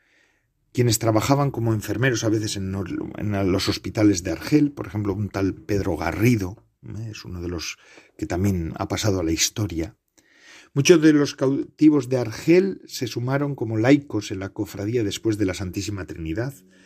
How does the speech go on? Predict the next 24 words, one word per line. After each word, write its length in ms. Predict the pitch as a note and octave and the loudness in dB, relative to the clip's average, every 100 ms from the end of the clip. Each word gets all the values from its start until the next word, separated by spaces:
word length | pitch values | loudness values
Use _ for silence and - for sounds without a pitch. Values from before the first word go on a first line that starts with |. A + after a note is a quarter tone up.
| - - | -20 -6
en 60 | |
la 140 | F2+ F2+ | -4 4
propia 480 | C#3 B2 B2 A2 - | 4 6 2 2 -2
prisión 520 | G#2 G2 C3 C3+ C3+ | -6 -4 0 0 0
con 300 | - G2 F#2 | -4 -6 -6
clara 380 | - B2+ A#2 G2+ | 0 2 2 -2
misión 420 | F#2+ - A#2+ A2+ | -4 -2 -2 0
de 60 | |
ayudar 360 | F#2+ F2+ G#2+ A2+ - - - | -4 -2 -2 -2 -8 -20 -14
a 80 | F#2 | -8
sus 240 | G2 F2 | -6 -4
hermanos. 560 | D#2 F2 A2 G2+ F2 - | -4 0 0 0 -6 -14
Muchos 320 | G#2 A2 G#2 | -12 -8 -4
de 80 | G#2 | -2
los 240 | G#2 - - _ | -2 -4 -16 _
cautivos 520 | - F#2+ G#2 C3+ B2+ A2 | -8 -6 0 2 2 0
ayudaban 480 | G2 G2+ C3 G#2+ | -2 0 0 0
a 60 | G2+ | -4
otros 260 | G#2+ G2+ - | -4 -6 -6
cautivos. 600 | F2+ F2 A2 F#2+ E2+ - | -10 -6 -4 -4 -6 -14
Qué, 180 | G#2 G2 _ | -12 -12 _
qué 80 | A#2 | -6
hermoso, 420 | G2+ F2+ F#2 - | -4 -6 -8 -10
¿no? 220 | F#2 D3 | -10 -12